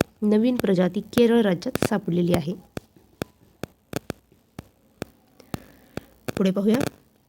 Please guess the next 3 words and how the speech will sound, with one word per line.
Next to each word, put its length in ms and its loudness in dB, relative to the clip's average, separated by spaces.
जागतिक 400 6
आरोग्य 320 2
संघटनेने 760 2